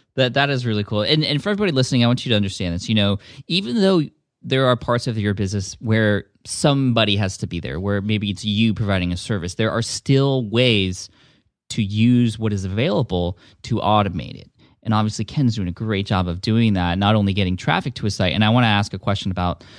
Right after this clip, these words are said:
the tools you're using as far as targeting your, your, your target audience. Um, but once they get to a site and they, they, they fill in an inquiry, I mean, he's,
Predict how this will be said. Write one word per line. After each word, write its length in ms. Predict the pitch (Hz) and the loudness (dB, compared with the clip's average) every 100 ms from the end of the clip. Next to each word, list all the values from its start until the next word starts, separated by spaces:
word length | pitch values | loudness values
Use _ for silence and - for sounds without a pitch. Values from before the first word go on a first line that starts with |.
| - | -8
the 80 | - | -6
tools 260 | - 147 110 | 2 4 4
you're 100 | 101 | 4
using 460 | 104 95 95 92 - - _ | 2 2 0 -2 -6 -20 _
as 140 | - - | -8 0
far 140 | 101 | 0
as 100 | 87 | 0
targeting 640 | - 135 110 101 90 87 - | 0 0 2 2 0 -2 -4
your, 240 | 98 80 | -4 -4
your, 340 | - 95 82 80 | -6 -6 -6 -6
your 260 | - 82 - _ | -10 -10 -12 _
target 280 | - 107 90 | -2 -2 0
audience. 400 | 80 78 80 - - - - | -2 -2 -4 -8 -14 -6 2
Um, 240 | 98 87 - | 2 2 0
but 360 | 117 98 - - | 2 2 -2 -4
once 320 | 110 117 117 | 2 2 2
they 100 | 107 | 2
get 140 | 101 | 0
to 80 | - | 0
a 60 | 90 | -2
site 280 | 117 107 | 2 2
and 180 | 87 92 | 2 0
they, 100 | 87 | 0
they, 540 | 90 95 123 90 85 85 | -2 -6 -4 -4 -4 -6
they 240 | 82 - - | -6 -8 -4
fill 200 | 110 95 | -2 0
in 60 | |
an 120 | 87 | 2
inquiry, 420 | 101 151 92 82 82 | 2 2 -2 -2 0
I 40 | |
mean, 120 | 87 | 0
he's, 460 | 92 131 113 - | 2 2 0 -6